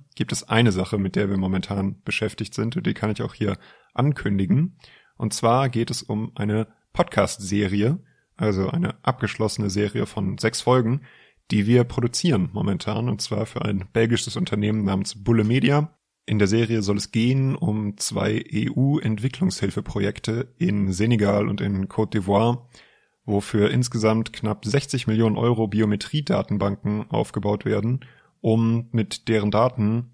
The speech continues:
Leute wieder einfacher abzuschieben, falls sie versuchen sollten, in die E U zu kommen. Sechzig Millionen Euro E-U-Steuergelder. Da haben wir auch am ersten Mai drüber berichtet bei Internet minus Westen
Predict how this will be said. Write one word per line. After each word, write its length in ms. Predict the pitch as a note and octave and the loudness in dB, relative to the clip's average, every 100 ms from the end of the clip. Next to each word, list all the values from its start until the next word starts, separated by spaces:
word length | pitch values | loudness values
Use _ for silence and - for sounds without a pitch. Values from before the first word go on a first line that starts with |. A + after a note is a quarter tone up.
| - | -8
Leute 540 | D3 A#2 - A2+ A2 | 0 0 2 2 2
wieder 180 | G#2 G#2+ | 2 0
einfacher 380 | G#2+ G#2 G2+ G#2 | 0 -2 -4 -4
abzuschieben, 720 | - - - G2+ G2 G2 - _ | -6 -8 -6 -2 -2 -2 -4 _
falls 240 | - G#2 - | -2 -2 -2
sie 80 | |
versuchen 420 | - G#2 G2 G#2+ G2+ | -4 -2 -2 -2 -2
sollten, 400 | G3 G3 A#2 - | 0 -2 -6 -4
in 160 | G#2+ | -2
die 180 | G#2+ A#2 | -2 0
E 40 | |
U 140 | C#3+ C#3+ | 0 0
zu 160 | - | -2
kommen. 320 | - - G2 - - _ _ _ | -8 -6 -6 -10 -20 _ _ _
Sechzig 380 | A#2 G#2 A2+ A#2 | 2 2 0 -2
Millionen 360 | G2+ G2+ G2+ | 0 2 2
Euro 400 | G#2 G#2 G2 - F3+ | 0 0 0 -2 -2
E-U-Steuergelder. 960 | - G#2+ G2+ A2 G#2 F2 - - - - _ - - - _ _ - | 0 -2 0 2 4 2 -2 -4 -6 -12 _ -20 -20 -20 _ _ -2
Da 440 | G2+ G2 G2+ A2 | 4 4 4 2
haben 240 | A2 B2 C#3+ | 2 4 4
wir 220 | B2+ - | 2 2
auch 220 | A2 - | 0 -2
am 180 | G#2+ G#2+ | -6 -2
ersten 340 | A2 - - | -2 -4 -4
Mai 240 | G#2 G#2 G#2+ | -4 -2 -4
drüber 260 | A2 G#2 | -4 -4
berichtet 460 | G2 G2+ C3 E3+ - | -2 -2 -4 -6 -4
bei 140 | A2+ | -4
Internet 360 | C3 B2+ B2 B2 | -4 -4 -6 -4
minus 280 | A#2 A#2+ - | -2 -2 -2
Westen 400 | B2 - D3 | -4 -4 -6